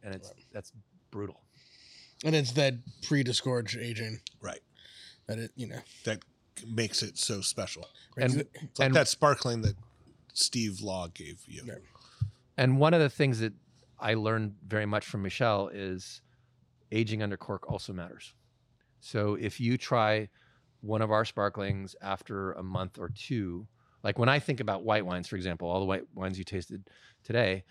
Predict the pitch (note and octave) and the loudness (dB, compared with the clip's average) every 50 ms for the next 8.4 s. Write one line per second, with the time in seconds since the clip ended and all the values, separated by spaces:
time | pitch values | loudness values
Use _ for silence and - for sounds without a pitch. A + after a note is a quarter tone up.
0 | - - - - _ _ _ _ _ _ - G#2+ G#2 G2 G2 F#2 F#2 F#2 F#2 F#2 | -20 -20 -20 -20 _ _ _ _ _ _ -2 2 2 2 2 2 0 -2 -4 -8
1 | G#2+ - _ _ _ _ _ _ _ - - - _ _ - G#2 G2 B2 B2+ C3+ | -10 -14 _ _ _ _ _ _ _ -20 -20 -20 _ _ -12 -4 2 4 6 6
2 | C#3+ A#2+ A#2+ A#2+ A#2 A2+ A#2+ A#2 G#2+ - - - C3 G#2+ G2 G2 G#2 C3 D#3 D#3 | 6 6 4 4 6 6 6 4 2 0 -2 -4 -2 -2 -2 0 4 4 4 4
3 | C#3 A2+ A2+ G2 F#2+ F#2+ F#2+ G2 - - - - - - B2+ A#2+ A#2+ A#2+ A#2 A2+ | 4 2 2 2 2 0 -2 -6 -10 -18 -20 -16 -6 0 4 6 6 6 6 6
4 | G#2+ G2 G2+ G2 F#2+ - - G#2+ G2 F2+ F2+ F#2 F#2+ F#2+ F#2+ F2+ - - F#2+ F2+ | 6 6 6 4 4 2 2 2 2 2 2 2 2 2 0 0 0 0 0 0
5 | F2+ - A2 F2+ - A2 G2 F#2 F#2 F#2 F2+ F2 - - - G#2+ F#2+ F2+ - F#2+ | 0 -2 -4 -6 -2 0 0 0 0 -2 -2 -4 -6 -6 -4 -2 -2 -2 0 -2
6 | F2+ F2 G#2 G2+ F2+ E2 - - - - - - - - _ _ _ _ _ _ | -2 -2 0 -2 -2 -2 -4 -8 -10 -10 -10 -12 -12 -18 _ _ _ _ _ _
7 | _ _ _ _ - - - - - - - A#2+ C#3 - - B2+ A#2 A2+ G#2+ G2+ | _ _ _ _ -12 -8 -6 -6 -4 2 4 4 4 6 6 6 6 8 6 6
8 | G2 G2 G2 G2 F#2+ G2 F#2+ | 6 6 6 4 2 0 -2